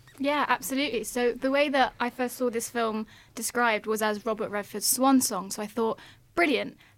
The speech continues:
This is gonna be the culmination of everything he's ever done." And also, I must admit that I wasn't the most familiar with his career, so it really felt like a brilliant place to start in a way, because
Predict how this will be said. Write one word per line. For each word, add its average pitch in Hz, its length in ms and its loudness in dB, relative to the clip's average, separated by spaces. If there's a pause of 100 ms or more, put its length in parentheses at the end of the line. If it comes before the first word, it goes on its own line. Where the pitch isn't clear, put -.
(100)
This 302 160 0
is 262 100 -4
gonna 254 180 2
be 220 80 -4
the 214 100 -2
culmination 254 500 2
of 208 60 -4
everything 233 340 0
he's 214 220 -2
ever 202 160 -4
done." 226 440 2
And 233 220 2
also, 269 280 -2
I 233 120 0
must 233 260 -2
admit 233 420 0
that 233 260 0
I 220 120 -2
wasn't 226 380 -2 (280)
the 233 100 0
most 277 260 2
familiar 285 380 6
with 269 180 -2
his 277 220 -2
career, 277 460 2
so 254 440 4 (600)
it 277 220 2 (140)
really 311 380 2
felt 302 260 2
like 254 220 0
a 240 40 -4
brilliant 262 520 2 (380)
place 247 240 2
to 254 100 -4
start 349 400 2
in 247 100 4
a 226 60 -2
way, 196 180 0
because 226 560 -2